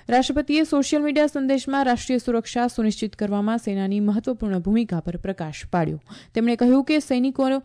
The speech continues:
દેશની પ્રગતિ અને સમૃદ્ધિ માટે દેશમાં શાંતિપૂર્ણ વાતાવરણ બનાવવામાં ફાળો આપે છે. તેમણે કહ્યું કે સૈનિકોએ આપણી સરહદોનું રક્ષણ કરવામાં સતત અસાધારણ હિંમત અને વ્યાવસાયિક ધોરણો દર્શાવ્યા છે. રાષ્ટ્ર માતૃભૂમિની સેવામાં સેનાના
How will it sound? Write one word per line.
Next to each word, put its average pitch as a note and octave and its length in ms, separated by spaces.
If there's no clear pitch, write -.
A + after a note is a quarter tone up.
દેશની A#3+ 460
પ્રગતિ C4+ 460
અને C4 160
સમૃદ્ધિ A3+ 440
માટે G#3 460
દેશમાં A3+ 520
શાંતિપૂર્ણ B3 640
વાતાવરણ A#3+ 540
બનાવવામાં F#3 520
ફાળો E3+ 300
આપે D#3 260
છે. D#4 160
તેમણે G3 300
કહ્યું A3+ 360
કે B3 120
સૈનિકોએ D4+ 540
આપણી B3 280
સરહદોનું B3 560
રક્ષણ A#3 300
કરવામાં G#3 460
સતત B3 540
અસાધારણ G3+ 600
હિંમત G3 420
અને G#3 280
વ્યાવસાયિક B3+ 560
ધોરણો G3 320
દર્શાવ્યા E3 540
છે. - 220
રાષ્ટ્ર B3 340
માતૃભૂમિની A#3+ 720
સેવામાં A3 480
સેનાના G#3+ 500